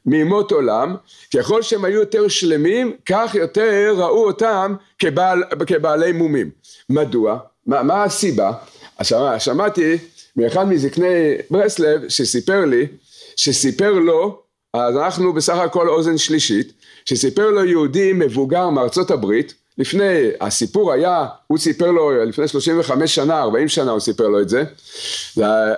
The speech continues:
ה-, אותו יהודי מבוגר מארצות הברית היה פעם אצל רבי יואל מסטמר. רבי יואל מסטמר, מי שיודע, הוא היה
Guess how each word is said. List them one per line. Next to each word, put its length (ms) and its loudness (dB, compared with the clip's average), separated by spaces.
ה-, 300 0
אותו 320 0
יהודי 340 0
מבוגר 400 0
מארצות 340 -2
הברית 280 0
היה 180 2
פעם 260 0
אצל 180 0
רבי 260 2
יואל 200 2
מסטמר. 560 -2
רבי 160 0
יואל 140 2
מסטמר, 580 0
מי 140 0
שיודע, 400 0
הוא 140 0
היה 320 0